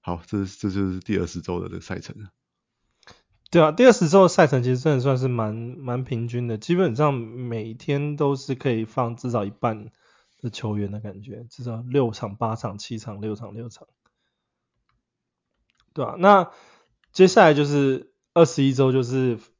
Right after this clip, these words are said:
Speaker 2: Fantasy Playoff 了，所以到时候，呃，我们也会同样继续分析，就是不管有没有进，还是可以继续听我们节目，因为我觉得
Speaker 1: 也有，后面有那个 consolation game 啊，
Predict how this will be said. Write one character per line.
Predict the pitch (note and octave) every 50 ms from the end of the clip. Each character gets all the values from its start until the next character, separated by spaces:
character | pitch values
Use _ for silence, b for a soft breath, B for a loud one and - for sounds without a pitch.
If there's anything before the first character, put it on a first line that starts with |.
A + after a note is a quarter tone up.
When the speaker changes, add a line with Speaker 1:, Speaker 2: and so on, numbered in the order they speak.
| - B2+ - _ _ -
Speaker 2:
Fantasy | - C#3 B2+ B2+ B2+ - B2+ B2
Playoff | B2 - - B2+ B2 B2 A#2+ A#2 - -
了， | A#2+ A2
所 | - - C#3+ C3+
以 |
到 | C3 C#3 C#3+ C3+
时 | C3 - C#3
候， | A#2+ A#2+ C#3+ C#3 C3+ B2+ B2+ C3 b b b b b b b _ -
呃， | A#2 A#2
我 | A#2
们 | A#2 A#2 A#2
也 | A#2+ C3
会 | C#3+
同 | - B2+ B2+ C3
样 | C3 C3 B2+ B2 A2+
继 | - C3+
续 | B2 B2+ B2+
分 | B2 - C3 B2 B2
析， | - - B2 A#2
就 | A#2+ B2
是 | A2+ C3 B2 A#2+ A#2+ A#2 A2+ A2+ A#2+ C#3+ -
不 | - F3 D#3
管 | D#3+ C#3+ C3+
有 | C#3
没 | D3+ D#3+
有 | C#3+
进， | B2+ - - D#3 C#3 C3 A#2+ A2 A2+
还 | B2 B2+
是 | C3+
可 | D3 - C#3
以 | A2+
继 | - - C3+ C3
续 | B2 - C#3 C3 B2 A#2+ A#2 - _ _ -
听 | - D3 C3+ C3
我 | B2
们 | A#2+ A2+ D3
节 | C#3 B2+ C3+ B2 A#2+
目， | B2 C#3 C3 B2 A#2+ B2
因 | - C#3
为 | C#3 C3+ C3+ C3 C3+ b b b b b b b b _
我 | C#3+
觉 | C3 C#3 E3
得 | F3+ G3 F#3+ F3 F3 -
Speaker 1:
也 | B3 A#2+ A#2 B2 B2+
有， | B2+ A#2
后 | G#2+ - - D3
面 | C#3 C3+
有 | C3 A2+ G#2+
那 | A#2
个 | A#2+ A2
consolation | - G#2+ G2+ F2 G2+ G2+ G#2 G#2 G2 G2+ G#2 G2+ -
game | G#2+ F#2 E2+ E2+
啊， | F#2+ F2+